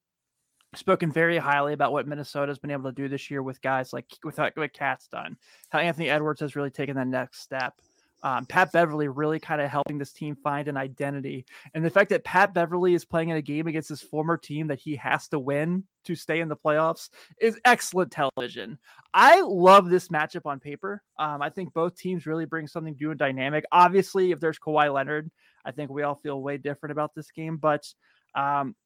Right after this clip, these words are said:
I'm, I'm stoked for this game. You know, the Clippers were forty-two and forty. They got hot there at the end. Um, you know, the other night, I know it was against, like, Skeleton Crews, but Amir Coffey had thirty-five points to show what he can bring to them. Uh, we've talked about Brandon Boston, what he can bring to them off,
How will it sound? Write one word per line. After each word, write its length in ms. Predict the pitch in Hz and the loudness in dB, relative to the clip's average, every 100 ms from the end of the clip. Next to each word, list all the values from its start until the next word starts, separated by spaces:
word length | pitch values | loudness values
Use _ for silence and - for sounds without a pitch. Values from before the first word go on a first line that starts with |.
| _ | _
I'm, 280 | - 220 320 | 2 4 4
I'm 160 | 247 339 | 2 -2
stoked 320 | - 370 392 | 0 0 0
for 80 | 190 | -6
this 180 | 147 - | -8 -8
game. 220 | 127 123 | -10 -8
You 80 | 135 | -8
know, 80 | |
the 60 | 147 | -8
Clippers 300 | - 220 233 | -8 -8 -8
were 60 | 170 | -8
forty-two 480 | - 214 226 247 | 0 0 0 -4
and 100 | 226 | -6
forty. 300 | 214 180 196 | -2 -2 0
They 140 | 226 165 | -2 -2
got 260 | 151 160 | 0 -2
hot 320 | - 170 160 - | -2 0 0 0
there 100 | 196 | -4
at 120 | 190 | -4
the 160 | 160 | -2
end. 300 | 151 180 220 - _ _ - | -2 -2 -4 -8 _ _ -2
Um, 340 | 147 143 135 | 0 2 -2
you 120 | - 165 | -4 -2
know, 180 | 151 - | -4 -4
the 100 | 175 | 0
other 160 | 202 196 | 0 2
night, 220 | 170 190 | 2 2
I 80 | 180 | 2
know 160 | 170 | 2
it 40 | 175 | 0
was 100 | 165 | -2
against, 340 | 165 160 - | -4 -6 -4
like, 260 | 151 135 - | -4 -4 -10
Skeleton 480 | - - 180 180 190 | -14 -4 -2 -2 -6
Crews, 300 | - 170 196 | -8 -4 -4
but 120 | - | -4
Amir 220 | 151 156 180 | -6 -4 -4
Coffey 400 | - 156 170 185 | 0 0 0 -2
had 160 | 143 | -2
thirty-five 500 | 170 180 - 175 170 - | -2 -2 0 0 0 -4
points 260 | 156 196 | -6 -6
to 80 | 175 | -8
show 180 | - 175 | -8 -6
what 120 | 151 | -6
he 100 | 160 | -6
can 140 | 185 | -6
bring 240 | 170 175 185 | -4 -4 -6
to 100 | 165 | -6
them. 320 | 160 190 220 - _ _ _ | -6 -4 -6 -8 _ _ _
Uh, 200 | 131 131 | -6 -4
we've 140 | 147 170 | -4 -2
talked 240 | 190 185 | -2 0
about 100 | 190 | -2
Brandon 320 | 151 170 185 | 0 -2 0
Boston, 480 | 160 143 156 - 175 | 0 2 0 -2 -6
what 140 | 151 151 | -4 -6
he 80 | |
can 140 | 165 165 | -6 -8
bring 200 | 165 170 | -8 -8
to 80 | - | -10
them 160 | 156 | -6
off, 140 | 151 | -6